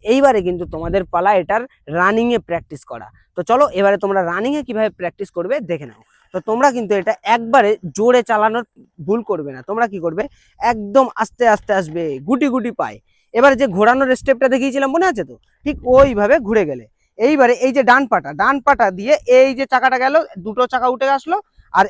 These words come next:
এইবারে ঠিক সেই মুভমেন্টে আমি ওই স্টেপটা করব। এই, এই, দেখেছো? এই যে ইজি, এই ঘুরলাম আর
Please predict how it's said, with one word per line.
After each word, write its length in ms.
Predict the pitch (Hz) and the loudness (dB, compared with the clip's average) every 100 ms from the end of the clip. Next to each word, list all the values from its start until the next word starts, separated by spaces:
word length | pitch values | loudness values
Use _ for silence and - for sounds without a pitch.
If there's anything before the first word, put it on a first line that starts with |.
| - | 4
এইবারে 300 | 277 302 269 - | 6 6 4 -2
ঠিক 140 | 311 | -6
সেই 200 | - 247 | 2 2
মুভমেন্টে 440 | 240 240 240 247 208 | 2 0 -2 -2 -2
আমি 140 | 202 262 | -2 -4
ওই 120 | 220 185 | -2 -2
স্টেপটা 320 | - 147 139 | -4 -16 -16
করব। 200 | - 110 110 _ 180 | -20 -20 -20 _ -14
এই, 80 | 120 104 _ _ _ _ _ _ _ _ | -14 _ _ _ _ _ _ _ _ _
এই, 180 | 202 160 110 _ _ _ _ _ - | -4 -4 -8 _ _ _ _ _ -2
দেখেছো? 260 | 302 320 415 _ _ _ _ _ _ 269 | 0 0 -6 _ _ _ _ _ _ 2
এই 140 | 262 | 2
যে 80 | 208 - 370 | 4 2 2
ইজি, 220 | 311 - - - | 0 -4 -6 0
এই 80 | 285 | 2
ঘুরলাম 360 | 262 311 330 392 427 _ _ - | 4 4 6 6 2 _ _ -2
আর 100 | 254 | 4